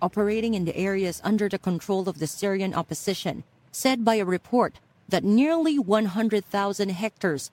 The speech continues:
of fertile agricultural lands were damaged by the military attacks, but did not mention any action about the opposition army maneuver in the agricultural lands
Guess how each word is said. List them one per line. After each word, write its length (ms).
of 100
fertile 640
agricultural 800
lands 480
were 140
damaged 640
by 120
the 100
military 680
attacks, 540
but 200
did 140
not 200
mention 460
any 280
action 380
about 280
the 100
opposition 580
army 340
maneuver 600
in 120
the 80
agricultural 760
lands 460